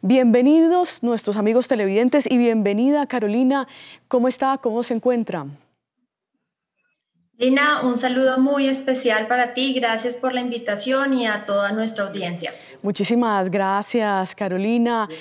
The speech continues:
Speaker 1: Ayúdenos para empezar, eh,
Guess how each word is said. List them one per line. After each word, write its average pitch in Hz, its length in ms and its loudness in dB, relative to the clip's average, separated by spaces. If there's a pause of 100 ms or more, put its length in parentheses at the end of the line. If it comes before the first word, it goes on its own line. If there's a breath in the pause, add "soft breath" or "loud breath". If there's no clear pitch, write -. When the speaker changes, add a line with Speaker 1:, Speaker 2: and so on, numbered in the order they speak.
(180 loud breath)
Speaker 1:
Ayúdenos 240 640 2
para 214 500 0
empezar, 226 880 0 (380 loud breath)
eh, 196 640 -2